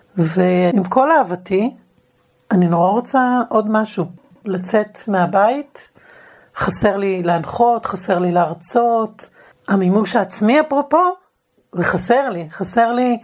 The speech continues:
כדי שאני ארגיש באמת שאני מממשת את עצמי, אני צריכה להרצות, אני צריכה להנחות קבוצה, ואז אני ארגע. <laughs> אם יהיה לי את הקליניקה שלי, כמו שהיא היום, ברוך השם, והרצאה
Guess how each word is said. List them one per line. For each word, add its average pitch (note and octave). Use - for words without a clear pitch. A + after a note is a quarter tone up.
כדי F#3
שאני F#3
ארגיש F#3
באמת F#3
שאני B3
מממשת B3+
את A#3+
עצמי, B3
אני F#3+
צריכה F#3
להרצות, F#3+
אני F3+
צריכה F3+
להנחות F3+
קבוצה, A#3
ואז F#3
אני F#3
ארגע. E3
<laughs> -
אם A3
יהיה A3
לי A3+
את A3
הקליניקה C4+
שלי, F3+
כמו A3+
שהיא F#3+
היום, F3+
ברוך G3+
השם, F3
והרצאה F#3